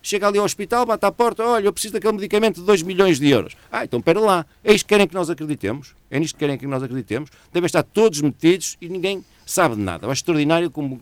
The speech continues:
se gasta quatro milhões de euros num dia e, nem, e ninguém sabe de nada. É extraordinário. Finalmente, depois de ouvir falar o nosso, não sei se é o futuro Primeiro-Ministro, o que é, o secretário de Estado do P S, não faço a mínima ideia,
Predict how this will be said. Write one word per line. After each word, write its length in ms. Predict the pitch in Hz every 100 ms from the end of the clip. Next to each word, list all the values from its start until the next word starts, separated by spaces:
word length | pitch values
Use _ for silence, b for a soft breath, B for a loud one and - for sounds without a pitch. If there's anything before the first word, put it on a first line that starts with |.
| _
se 240 | - - 123
gasta 240 | 127 117
quatro 300 | 139 175 143
milhões 360 | 151 131 117 101
de 100 | 123
euros 200 | 101 92 _
num 220 | - 139 127
dia 320 | 165 190 180 - -
e, 100 | 143
nem, 340 | 147 151 147 151
e 80 | 151
ninguém 240 | 147 165
sabe 240 | - 151
de 60 | 101
nada. 240 | 90 71 - -
É 40 |
extraordinário. 520 | 110 - 147 101 80 _ _ -
Finalmente, 680 | - 220 202 190 127 87 - _ _
depois 320 | 117 - 175
de 60 | 156
ouvir 240 | 151 151
falar 420 | 131 147 143 104 - b b
o 100 | -
nosso, 1040 | 120 135 - - 120 113 110 104 101 98 98
não 80 | 101
sei 160 | 117
se 140 | - 107
é 120 | 95
o 60 | 101
futuro 240 | - 104
Primeiro-Ministro, 960 | 92 101 95 92 123 143 - - 90 101
o 40 |
que 180 | - 104
é, 160 | 127 101
o 320 | 92 87 92
secretário 540 | - - 135 - 107
de 20 |
Estado 220 | - 104 85
do 20 |
P 140 | 107
S, 100 | 120
não 80 | 107
faço 160 | 104 95
a 40 |
mínima 200 | 98 107
ideia, 340 | 113 101 85